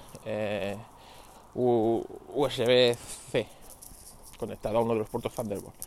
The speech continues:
Eh, pues ese no tiene problemas. Ese arranca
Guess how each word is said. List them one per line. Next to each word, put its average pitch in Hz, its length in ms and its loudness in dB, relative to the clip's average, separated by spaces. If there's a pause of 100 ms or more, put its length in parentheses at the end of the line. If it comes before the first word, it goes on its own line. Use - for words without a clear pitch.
(880)
Eh, 113 800 4 (800)
pues 98 540 -4
ese 131 180 -2
no 139 180 4
tiene 117 200 -2
problemas. - 400 -10 (560)
Ese - 240 0
arranca 175 640 -2